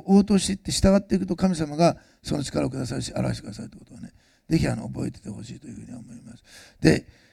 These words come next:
あの、心の一心によって自分を変えなさいって、とにかくこの言葉がね、繰り返してきちゃったんですよね。私は皆さんというよりも私自身も語られてると思ってるんですけど、あの、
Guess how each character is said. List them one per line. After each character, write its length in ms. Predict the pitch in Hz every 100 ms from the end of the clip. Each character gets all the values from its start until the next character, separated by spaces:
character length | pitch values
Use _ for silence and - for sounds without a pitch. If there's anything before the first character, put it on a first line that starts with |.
| _
あ 180 | - 143
の、 380 | 151 147 - - _ -
心 280 | 143 233
の 120 | 220 180
一 20 |
心 200 | - 180
に 40 |
よ 60 | 175
っ 20 |
て 120 | 170
自 100 | 135
分 80 | 156
を 20 |
変 120 | 156
え 20 | 156
な 120 | 156
さ 100 | 156
い 40 |
っ 20 | 151
て、 220 | - 120
と 120 | 175
に 60 | 175
か 100 | 135
く 20 |
こ 160 | -
の 80 | 170
言 140 | 196 208
葉 180 | 220
が 140 | 196 143
ね、 280 | 123 104 - _ _ _ _ _ _
繰 140 | 147
り 80 | 165
返 140 | 208
し 60 | 190
て 60 |
き 40 | -
ち 60 | 180
ゃ 40 |
っ 20 |
た 160 | - 123
ん 60 |
で 80 | 107
す 60 | 123
よ 60 |
ね。 160 | 107 104 - _ _ _ _ _ _ _ _ _ _ _ -
私 180 | 156
は 60 | 180
皆 180 | 165 196
さ 120 | 185
ん 20 |
と 80 | 151
い 20 |
う 20 |
よ 20 | 135
り 20 |
も 60 |
私 260 | 135 156 156
自 140 | 196 185
身 40 |
も 60 | 123
語 80 | 127
ら 100 | 135
れ 80 |
て 80 | 123
る 80 | 127
と 80 | 123
思 100 | 110
っ 20 |
て 120 | -
る 60 | -
ん 40 |
で 60 | 101
す 100 | -
け 60 |
ど、 260 | - - - _ _ _ _ _ _ _ -
あ 40 |
の、 1000 | 113 110 113 - - - - - - -